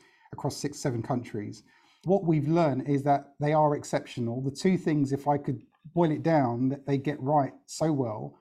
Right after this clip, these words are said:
one is the selection process. They've become consciously aware of exactly what they're looking for in their organization, which is unlike many organizations. And the second thing is, if you look into the mechanics of how it works,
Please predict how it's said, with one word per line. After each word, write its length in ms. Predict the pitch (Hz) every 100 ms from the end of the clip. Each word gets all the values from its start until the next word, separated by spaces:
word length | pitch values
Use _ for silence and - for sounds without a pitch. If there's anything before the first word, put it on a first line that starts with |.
| _ _ -
one 180 | 165 180
is 180 | 147
the 320 | 170 156 151 - 143
selection 600 | - - 156 143 - 131
process. 760 | - 117 117 - 123 139 - - _ _ 143
They've 140 | 135
become 340 | 147 - 143 147
consciously 560 | 180 170 185 - 165
aware 300 | 151 147 143
of 100 | 139
exactly 440 | 135 - 147 - 139
what 140 | 139
they're 100 | 139
looking 320 | 147 147 131
for 220 | 123 131
in 60 | 131
their 100 | 127
organization, 640 | 123 127 120 131 131 123 127
which 160 | 120
is 60 | 127
unlike 320 | 143 139 139
many 260 | 139 131 123
organizations. 840 | 113 113 117 117 - 131 139 - _ _ _ _ -
And 100 | 143
the 40 |
second 420 | 143 190 190 151
thing 220 | 151 135
is, 100 | 131
if 140 | 139 160
you 160 | 147
look 260 | 160 180 180
into 580 | 165 151 147 156 139 139
the 140 | 143
mechanics 540 | 139 143 - 180 143 139
of 80 |
how 220 | 135 131 120
it 120 | 117
works, 560 | 120 113 - - -